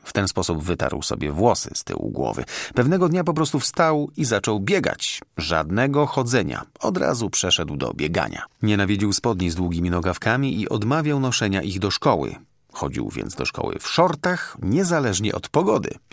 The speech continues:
Później zainteresował się japońską kaligrafią. Miał w szkole małego przyjaciela z pochodzenia Japończyka i zawsze się razem bawili. Kolega miał, jak się okazało, całkiem duży wpływ na Dweezila.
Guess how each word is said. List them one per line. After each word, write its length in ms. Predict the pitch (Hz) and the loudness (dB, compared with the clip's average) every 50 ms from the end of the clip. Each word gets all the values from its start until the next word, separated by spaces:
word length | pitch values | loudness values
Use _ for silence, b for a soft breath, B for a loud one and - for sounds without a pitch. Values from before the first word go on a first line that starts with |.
| B B B B B B B | B B B B B B B
Później 400 | - 95 92 90 92 92 87 85 | -2 0 0 2 2 0 0 0
zainteresował 680 | 85 92 87 85 80 82 82 80 - 85 82 85 82 | 0 0 -2 -2 -2 -2 -2 -2 -2 -2 -2 -2 -2
się 280 | - - 92 87 85 85 - _ - | -2 -2 -2 -2 -2 -6 -8 _ -2
japońską 680 | 98 104 110 107 - 95 82 78 76 - - 78 78 | 0 2 2 2 0 -2 -2 -2 -2 -4 -4 -4 -4
kaligrafią. 640 | 78 - 82 85 90 107 131 120 92 - - 58 52 - _ _ - - | -2 -2 -2 -2 0 2 2 2 2 0 -2 -6 -6 -6 _ _ -6 -2
Miał 220 | 87 85 73 71 | -2 -2 -2 -2
w 80 | - - | -4 -6
szkole 320 | - - 78 73 71 71 - | -4 -4 -2 -2 -2 -2 -2
małego 360 | - 73 78 78 73 76 76 | -2 -2 -2 -2 -2 -2 -2
przyjaciela 680 | 76 - - 85 82 80 78 - 92 92 98 120 151 151 | -4 -2 -2 -2 -2 -2 -2 -2 -2 0 0 -2 -2 -4
z 80 | - | -4
pochodzenia 500 | - - - - 80 78 82 69 65 67 | -6 -6 -6 -4 -4 -2 -2 -2 -2 -2
Japończyka 680 | 69 67 62 - - 62 64 - - 98 98 - 170 - | -2 -4 -4 -4 -4 -4 -2 -2 -2 -2 0 0 0 0
i 220 | - - - - | 0 -2 -2 -2
zawsze 340 | 185 190 - - - - 156 | -2 -2 -2 -2 -2 -2 -2
się 100 | - - | -2 0
razem 280 | - 147 127 135 131 123 | 0 0 0 2 2 2
bawili. 420 | 117 104 - 53 50 50 - - - - | 2 0 0 -4 -8 -8 -10 -12 -10 -6
Kolega 580 | - 95 90 85 85 82 80 85 82 80 80 | -2 0 0 2 0 0 0 0 0 0 2
miał, 280 | 82 85 87 82 82 85 | 2 2 0 0 0 0
jak 180 | 85 80 80 | 0 -2 -2
się 140 | - - 92 | -2 0 0
okazało, 500 | 85 85 - 90 87 90 104 110 113 107 | 0 0 0 0 0 0 0 0 0 -2
całkiem 480 | 98 - - 156 151 147 - 165 156 151 | -2 -2 -2 -2 -4 -2 0 0 0 0
duży 280 | 156 175 165 165 160 | 0 0 0 -2 -2
wpływ 340 | 135 - - 127 156 156 - | -2 -2 -2 -2 -2 0 -2
na 140 | 95 78 73 | -4 -4 -4
Dweezila. 580 | 64 80 80 73 67 71 60 52 50 50 50 | -2 -4 -4 -4 -2 -4 -4 -4 -4 -4 -6